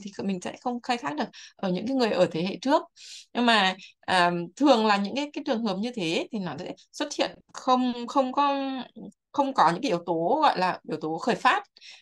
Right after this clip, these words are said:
và bệnh nhân bị rất là thường xuyên và thường bị ở thở, thở, lứa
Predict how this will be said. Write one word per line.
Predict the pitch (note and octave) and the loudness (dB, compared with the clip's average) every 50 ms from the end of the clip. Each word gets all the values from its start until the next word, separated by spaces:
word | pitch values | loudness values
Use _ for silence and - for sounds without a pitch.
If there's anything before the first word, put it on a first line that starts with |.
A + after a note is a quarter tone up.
| _ | _
và | - G3+ G#3+ F#3+ | 2 6 6 6
bệnh | G3 A3 A3+ | 6 4 2
nhân | A3+ C4 C4 B3 | 0 0 2 2
bị | C4 B3 A#3 | 2 0 0
rất | - - G#3 - F#4+ | -2 -4 -2 -2 -2
là | F#4+ D#4 D4 | -2 -4 -4
thường | - A#3 G#3 G3+ | -2 -4 -4 -4
xuyên | - - C#4 C4+ C4 C4 - | -2 2 2 2 2 2 0
và | A#3 A3 G#3 F#3+ - | 0 0 0 0 0
thường | - A3 F#3 F#3 F#3 | -4 -6 -6 -4 -6
bị | G3+ F#3+ - | -8 -10 -8
ở | - F#3 F3+ E3+ - | -6 -6 -6 -6 -6
thở, | - E3+ F3+ - - | -6 -8 -8 -8 -10
thở, | - - - - | -14 -14 -12 -6
lứa | E3+ F3 E3+ | -4 -4 0